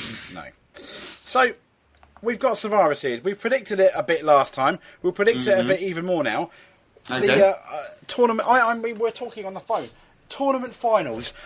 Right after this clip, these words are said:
Speaker 1: I still would have liked that,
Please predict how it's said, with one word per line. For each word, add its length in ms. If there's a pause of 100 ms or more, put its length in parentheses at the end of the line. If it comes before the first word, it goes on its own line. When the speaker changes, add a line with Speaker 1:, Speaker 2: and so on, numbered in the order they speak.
(120)
Speaker 1:
I 380
still 340
would 160
have 160
liked 560 (240)
that, 200